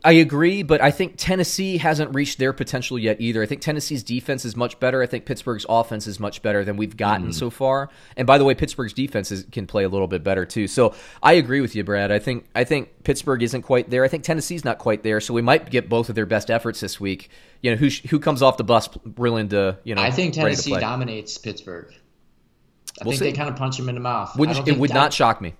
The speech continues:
Speaker 1: Would not
Speaker 2: yeah,
Speaker 1: shock
Speaker 2: I don't
Speaker 1: me
Speaker 2: think
Speaker 1: at all.
Speaker 2: Pittsburgh's been challenged at all this year. They, okay, so they beat the Texans, and that was a good win, but the other two wins were Giants and Broncos,
Speaker 1: Yeah.
Speaker 2: and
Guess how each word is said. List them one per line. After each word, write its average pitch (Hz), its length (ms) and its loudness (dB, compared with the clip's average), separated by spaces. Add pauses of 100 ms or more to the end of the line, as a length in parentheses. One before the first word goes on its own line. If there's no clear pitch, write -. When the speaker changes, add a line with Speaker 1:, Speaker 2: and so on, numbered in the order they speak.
Speaker 1:
Would 104 100 -4
not 113 160 0
Speaker 2:
yeah, 127 60 0
Speaker 1:
shock 117 80 4
Speaker 2:
I - 20 4
don't - 40 0
Speaker 1:
me 170 100 -2
Speaker 2:
think 185 60 -2
Speaker 1:
at 180 40 -6
all. 175 80 2
Speaker 2:
Pittsburgh's 139 300 -6
been 127 120 -8
challenged 123 460 -6
at 113 100 -8
all 110 460 -2
this 104 240 -8
year. 110 160 -4
They, 151 260 -4
okay, 135 280 -2
so 131 120 -6
they 139 120 -4
beat 131 180 -6
the 131 60 -8
Texans, 135 480 -8
and 139 80 -12
that 135 100 -4
was 131 140 -6
a - 20 -10
good 127 160 -6
win, 135 180 -6
but 120 120 -8
the 123 80 -8
other 143 180 -4
two 143 220 -10
wins 135 200 -8
were 113 80 -12
Giants 113 460 -6
and 101 140 -12
Broncos, 151 840 -8
Speaker 1:
Yeah. 98 320 2
Speaker 2:
and 101 160 -8